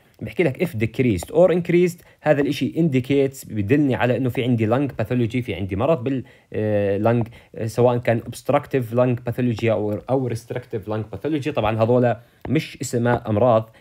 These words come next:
عفوا، هذول مش اسم مرض، يعني مش هذا اسم مرض obstructive وهذا اسم مرض، آه، restrictive،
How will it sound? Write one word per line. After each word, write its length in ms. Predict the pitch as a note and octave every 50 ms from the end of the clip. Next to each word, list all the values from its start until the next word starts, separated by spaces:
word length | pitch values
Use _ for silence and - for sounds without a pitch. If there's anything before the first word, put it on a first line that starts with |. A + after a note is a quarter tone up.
| _ _ -
عفوا، 240 | - A2 A#2 G#2+ F#2
هذول 240 | F#2 G2+ A2 C3
مش 120 | C#3 C3 -
اسم 460 | - - - B2 B2 A2+ G#2+ G#2 F#2+ F#2+ F#2 F2+ F2+
مرض، 280 | A#2+ B2+ A#2 F#2 -
يعني 180 | D#2+ C#2+ D#2+ E2
مش 180 | G2+ G#2+ -
هذا 140 | A2+ G2 G2
اسم 160 | D2 - -
مرض 300 | G2 G2+ G#2 F#2 - -
obstructive 360 | - - - F2+ - F#2 F2 F#2
وهذا 160 | F2+ F2+ G2
اسم 160 | - - F2+
مرض، 160 | F#2+ G2 F2+ - - - - -
آه، 120 | F#2 F2
restrictive، 480 | F#2+ F#2+ - - A#2 C#3 - - D3